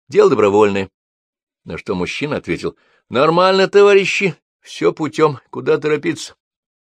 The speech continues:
Жизнь короткая, мультфильм.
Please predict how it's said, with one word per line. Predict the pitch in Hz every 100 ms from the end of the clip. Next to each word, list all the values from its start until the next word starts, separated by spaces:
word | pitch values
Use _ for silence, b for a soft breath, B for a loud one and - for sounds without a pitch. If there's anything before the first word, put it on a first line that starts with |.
| _
Жизнь | 110 147 208 139 143
короткая, | 156 170 143 - 90 - _ _ _
мультфильм. | 120 143 139 185 180 107